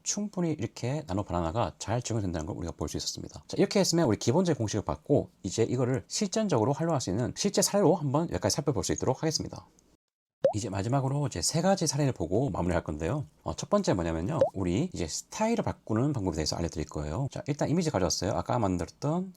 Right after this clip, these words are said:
어, 회색 도시 이미지인데요. 이 이미지를 어떻게 바꾸냐? 주제를 유지하지만 우리가 화가 예술 스타일로 바꾼다. 구성 유지하되 스타일 특징 표현한다. 이럴 건데요. 제가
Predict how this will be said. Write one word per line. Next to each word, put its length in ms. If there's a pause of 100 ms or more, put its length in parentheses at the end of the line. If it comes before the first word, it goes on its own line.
어, 160
회색 220
도시 240
이미지인데요. 640 (220)
이 180
이미지를 360
어떻게 220
바꾸냐? 400
주제를 340
유지하지만 600 (120)
우리가 360 (220)
화가 500 (160)
예술 240
스타일로 460
바꾼다. 440 (240)
구성 240
유지하되 440
스타일 260
특징 260
표현한다. 540
이럴 140
건데요. 440
제가 420